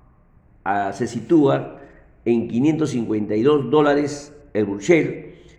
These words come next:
Igual manera, el trigo en setecientos veinticinco dólares el bushel. Y finalmente, la soya en mil trescientos veinte dólares el bushel.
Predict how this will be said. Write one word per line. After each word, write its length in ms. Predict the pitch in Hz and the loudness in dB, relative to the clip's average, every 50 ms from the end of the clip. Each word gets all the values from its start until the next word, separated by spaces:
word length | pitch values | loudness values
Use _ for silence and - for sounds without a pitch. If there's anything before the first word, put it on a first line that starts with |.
| _ _ - | _ _ -10
Igual 260 | 104 104 113 135 139 | -4 2 2 2 4
manera, 480 | 143 156 151 156 156 147 139 143 139 135 | 2 2 2 4 4 4 4 4 4 2
el 220 | 127 117 110 113 | 0 -2 -2 2
trigo 560 | - 160 156 143 135 139 139 139 139 - - - | 4 4 4 6 8 8 8 8 6 2 -2 -4
en 180 | 107 107 104 | -4 -4 -4
setecientos 540 | 104 113 101 - 101 101 - 139 135 131 135 | -4 -6 -6 -6 -6 -4 -4 -4 -2 0 0
veinticinco 640 | 123 117 107 101 107 104 101 127 139 135 139 151 160 | 0 0 -2 -4 -6 -8 -6 -4 -4 0 2 4 4
dólares 480 | 160 160 151 151 - - - - - - - - - - - _ - | 6 6 4 2 2 -2 -4 -8 -12 -14 -18 -20 -20 -20 -20 _ -10
el 120 | - 104 | -8 -6
bushel. 680 | 110 131 135 139 185 170 98 87 78 - - - - - - | -6 -6 -2 0 0 0 0 -2 -6 -10 -12 -18 -20 -18 -14
Y 60 | - 107 | -14 -10
finalmente, 600 | 110 127 131 160 170 165 175 170 - - 160 147 | -8 -4 -4 -2 -2 0 0 0 0 0 -2 -2
la 120 | 131 110 | -2 -4
soya 460 | 107 - 156 143 143 143 - 123 - - | -2 0 2 2 4 4 0 0 -4 -4
en 200 | 98 104 101 113 | -6 -6 -4 -2
mil 220 | 131 143 147 143 139 | 0 0 0 -2 -2
trescientos 580 | 135 123 110 107 - 127 127 123 127 123 117 | -4 -6 -6 -4 -4 -6 -6 -4 -6 -6 0
veinte 320 | 113 135 139 135 - - 123 | 0 0 0 0 -2 -2 2
dólares 540 | 123 139 139 131 131 127 127 - - - - - - - _ _ _ _ _ _ _ _ _ _ _ _ _ - | 4 4 6 6 4 2 2 -2 -6 -12 -16 -20 -20 -20 _ _ _ _ _ _ _ _ _ _ _ _ _ -4
el 160 | 104 104 95 | -4 -4 -2
bushel. 500 | 90 95 - - 117 87 78 - - | -4 -8 -6 -4 -6 -6 -6 -10 -16